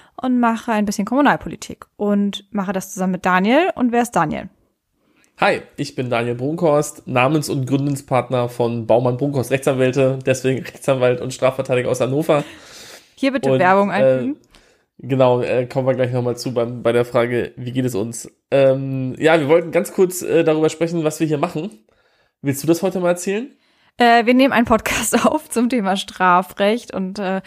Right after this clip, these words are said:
Speaker 1: gucken uns die Irrungen und Wirrungen des Strafrechts an, anhand von aktuellen Urteilen oder auch mal ein bisschen, ähm,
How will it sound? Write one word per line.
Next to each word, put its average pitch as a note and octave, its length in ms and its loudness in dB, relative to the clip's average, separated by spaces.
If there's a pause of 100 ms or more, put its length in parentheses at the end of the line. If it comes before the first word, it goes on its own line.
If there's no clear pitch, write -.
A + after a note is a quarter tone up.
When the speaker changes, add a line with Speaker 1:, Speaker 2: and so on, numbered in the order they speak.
(180)
Speaker 1:
gucken A3+ 260 0
uns G#3+ 140 2
die - 140 -6
Irrungen G#3 260 0
und G3 220 -4
Wirrungen G3+ 200 -2
des F3 120 -8
Strafrechts A#3+ 460 0
an, F#3+ 280 -2
anhand F3 420 -4
von E3+ 200 -8
aktuellen - 420 -8
Urteilen G3 680 0
oder F3+ 320 -6
auch - 120 -8
mal F3 220 -4
ein F3+ 120 -8
bisschen, E3+ 560 -12
ähm, - 320 -12